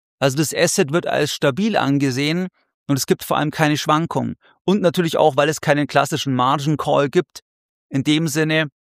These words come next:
dass das irgendwie täglich gemessen wird und sonst muss ich täglich dann nachschießen oder sekündlich nachschießen, wie das ja bei einem Wertpapierkredit der Fall ist. Also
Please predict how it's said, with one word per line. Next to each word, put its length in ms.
dass 160
das 120
irgendwie 220
täglich 460
gemessen 520
wird 160
und 120
sonst 220
muss 140
ich 120
täglich 340
dann 160
nachschießen 760
oder 160
sekündlich 500
nachschießen, 580
wie 40
das 120
ja 80
bei 120
einem 160
Wertpapierkredit 840
der 80
Fall 240
ist. 220
Also 260